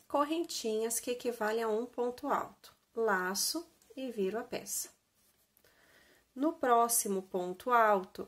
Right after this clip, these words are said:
eu faço um ponto alto. Laço,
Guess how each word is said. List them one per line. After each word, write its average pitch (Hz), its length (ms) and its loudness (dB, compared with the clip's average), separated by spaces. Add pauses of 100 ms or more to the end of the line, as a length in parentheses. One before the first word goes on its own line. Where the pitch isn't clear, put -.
eu 226 160 -2
faço 202 720 -2 (280)
um 220 240 2
ponto 220 400 0
alto. - 500 2 (1200)
Laço, 196 800 2